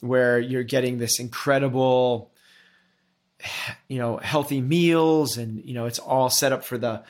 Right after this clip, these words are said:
the five factors of health where you're, you know, optimum sleep environment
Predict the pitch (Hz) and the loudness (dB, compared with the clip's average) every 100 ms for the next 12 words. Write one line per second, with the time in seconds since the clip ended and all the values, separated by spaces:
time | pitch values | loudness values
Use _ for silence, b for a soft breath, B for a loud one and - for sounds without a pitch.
0 | B B 127 - 127 135 - 131 120 127 | B B -12 0 0 0 0 -2 0 -2
1 | 120 120 107 - - _ _ _ _ - | -2 -2 -4 -10 -20 _ _ _ _ 0
2 | 175 185 175 131 131 127 120 113 - b | 2 2 0 -2 0 0 0 -2 -6 b
3 | b b b b b b b b - 151 | b b b b b b b b -6 -2
4 | 165 165 147 147 135 - 185 190 180 156 | 0 0 0 0 2 2 2 2 2 2
5 | 156 160 156 151 151 143 | 4 4 4 2 2 -2